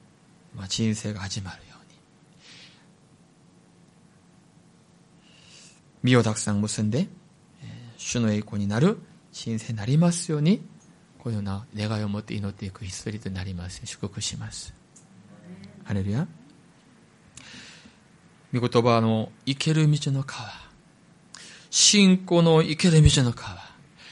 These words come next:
聖霊の生ける水の川が私たちの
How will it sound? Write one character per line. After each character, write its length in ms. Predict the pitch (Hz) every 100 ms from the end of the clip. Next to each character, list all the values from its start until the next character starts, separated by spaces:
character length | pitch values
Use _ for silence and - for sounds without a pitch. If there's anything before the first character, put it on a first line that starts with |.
| - -
聖 340 | - 170 202
霊 260 | 202 196 180
の 280 | 170 160 156
生 100 | 135
け 140 | 151
る 100 | 139
水 200 | 127 120
の 160 | 110 107
川 340 | 151 160 147
が 420 | 139 143 139 135 - - - _ -
私 240 | - 123
た 120 | 117
ち 120 | 107 110
の 260 | 107 104